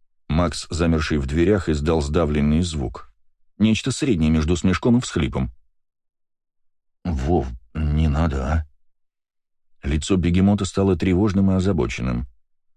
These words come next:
Он переводил взгляд с меня на Астарота и обратно и подергивался так, будто пытается пойти в обе стороны одновременно. А умный у нас бегемот-то. Самым первым сообразил, к чему я веду. Лицо Бельфигора прояснилось,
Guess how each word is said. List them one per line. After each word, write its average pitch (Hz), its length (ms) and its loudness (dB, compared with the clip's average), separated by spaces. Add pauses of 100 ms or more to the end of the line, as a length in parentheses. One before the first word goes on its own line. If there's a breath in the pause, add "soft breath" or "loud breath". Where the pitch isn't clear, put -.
(440)
Он 80 240 2
переводил 82 520 2
взгляд 78 400 -2
с - 60 -14
меня 78 240 2
на 76 120 2
Астарота 76 480 0
и 71 40 0
обратно 76 420 0
и 69 60 0
подергивался 85 720 2
так, 110 220 -4
будто 82 380 0
пытается 107 600 0
пойти 101 340 0
в 92 100 2
обе 98 160 4
стороны 117 420 2
одновременно. 107 720 -2 (1160)
А 127 80 2
умный 143 320 2
у 165 60 0
нас 101 180 0
бегемот-то. 87 580 0 (960)
Самым 107 560 2
первым 104 380 4
сообразил, 92 500 2
к - 60 -4
чему 76 240 0
я 67 100 0
веду. 62 240 -4 (1400)
Лицо 87 340 0
Бельфигора 80 520 2
прояснилось, 101 800 2